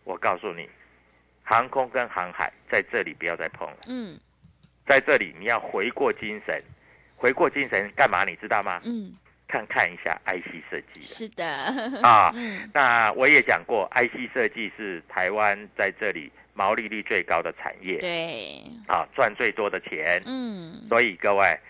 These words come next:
Speaker 1: 股票市场我跟你讲的方向，那任何股票的问题，在这里打电话进来，明天我带你赚钱。当然，我不敢保证一定涨停板，但是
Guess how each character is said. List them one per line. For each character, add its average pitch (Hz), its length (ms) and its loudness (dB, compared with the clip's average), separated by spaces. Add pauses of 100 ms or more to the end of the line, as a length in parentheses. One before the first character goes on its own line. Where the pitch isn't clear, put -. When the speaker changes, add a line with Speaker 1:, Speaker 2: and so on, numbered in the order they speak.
(220)
Speaker 1:
股 107 120 -6
票 131 240 4
市 117 140 -8
场 85 320 -2
我 90 140 -6
跟 123 160 2
你 113 80 -6
讲 87 180 2
的 80 80 -6
方 127 320 4
向， 127 240 8 (240)
那 110 180 4 (360)
任 165 200 8
何 127 120 6
股 107 120 -8
票 113 140 4
的 104 120 2
问 110 180 0
题， 85 400 -8
在 98 100 2
这 98 120 -2
里 82 140 -2
打 - 140 -6
电 98 140 -2
话 101 140 2
进 92 220 -6
来， 78 300 -4 (360)
明 123 180 0
天 139 320 6
我 92 100 -6
带 98 160 2
你 85 120 -6
赚 82 280 -2
钱。 - 100 -8 (640)
当 208 180 6
然， 165 300 10 (180)
我 104 160 -2
不 - 80 -8
敢 107 200 2
保 85 160 0
证 95 220 -4
一 85 60 -8
定 90 180 -6
涨 65 180 -4
停 - 200 -14
板， 76 140 -4 (920)
但 135 220 8
是 123 220 -6